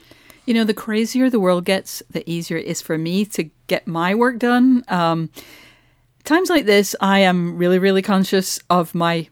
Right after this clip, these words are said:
many privileges, of having a job that I can do from home, of not having caretaking responsibilities and working in a field, journalism, that people really need right now. So concentrating on the old to-do list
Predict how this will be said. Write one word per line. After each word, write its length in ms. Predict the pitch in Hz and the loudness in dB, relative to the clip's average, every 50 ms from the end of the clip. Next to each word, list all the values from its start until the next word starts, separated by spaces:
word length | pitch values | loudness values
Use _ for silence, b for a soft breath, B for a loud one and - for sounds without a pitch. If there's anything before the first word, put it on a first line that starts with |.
| - - | -10 -4
many 240 | 185 180 175 180 175 | -2 0 0 0 -2
privileges, 640 | - 196 170 165 175 180 175 170 185 180 180 175 - | -2 -2 -2 -2 -2 -4 -4 -4 -4 -4 -4 -4 -6
of 120 | 151 123 | -8 -8
having 260 | - 156 160 170 160 156 | -6 -6 -6 -4 -4 -4
a 60 | 151 | -4
job 300 | 139 - 170 170 165 160 | -2 -2 -2 -2 -2 -2
that 120 | 170 156 | -2 -2
I 80 | 156 151 | -2 -4
can 220 | - - 165 160 | -4 -6 -6 -6
do 160 | - 160 156 | -6 -6 -8
from 180 | - - 160 160 | -8 -8 -8 -8
home, 540 | 151 147 180 160 156 160 170 180 190 196 190 _ b b b b b b - | -6 -6 -6 -4 -4 -4 -4 -4 -4 -4 -6 _ b b b b b b -8
of 280 | 170 156 147 - - _ - | -8 -8 -8 -10 -16 _ -10
not 300 | 175 170 160 156 165 - | -6 -4 -2 -4 -4 -4
having 320 | - 190 180 180 180 185 | -2 -2 -2 -2 -2 -4
caretaking 640 | 180 - - 240 247 233 - 214 185 185 - 175 170 | -4 -2 0 0 0 0 0 0 0 0 -2 -4 -4
responsibilities 1000 | 165 - - - 156 147 - - 160 165 156 160 156 - 156 147 143 143 - - - | -6 -6 -6 -4 -4 -4 -4 -4 -4 -4 -4 -4 -4 -4 -6 -6 -6 -8 -10 -10 -6
and 300 | 165 165 160 160 160 - | -4 -4 -4 -4 -6 -6
working 320 | 175 175 175 - 202 180 | -6 -6 -4 -4 -4 -4
in 120 | 175 170 165 | -2 -4 -4
a 60 | 156 | -6
field, 500 | - - 170 165 170 180 190 - 156 - | -4 -4 -2 0 0 -2 -2 -6 -10 -6
journalism, 680 | - 170 165 165 160 156 156 160 156 165 180 190 196 - B B B B B B B B B B B B B B | -2 0 0 2 2 2 0 0 0 2 0 0 0 -2 B B B B B B B B B B B B B B
that 380 | - 190 190 185 - - _ - | -2 0 2 0 0 -4 _ -10
people 320 | - 202 202 - - 233 | -6 -6 -4 -2 -2 -2
really 300 | 208 190 190 190 202 202 | 0 2 2 2 4 4
need 240 | 190 190 208 214 202 | 2 2 2 2 2
right 160 | 175 151 - | 0 -2 -2
now. 160 | - - - 160 | -6 -10 -12 -12
So 340 | - - - 220 214 202 | -4 0 2 4 4 2
concentrating 960 | 190 - - - 381 440 427 - 403 370 - 349 339 349 - - 359 359 359 339 | 0 -2 -6 -8 -6 -6 -6 -6 -8 -6 -2 -2 -2 -2 -2 -4 -6 -4 -2 0
on 140 | 247 233 | 2 2
the 100 | 233 226 | 4 4
old 220 | 226 226 233 226 - | 4 2 2 0 -2
to-do 240 | - 202 202 208 220 | -2 -2 -2 -2 -2
list 340 | 240 277 285 - - - | -2 -2 -2 -4 -8 -10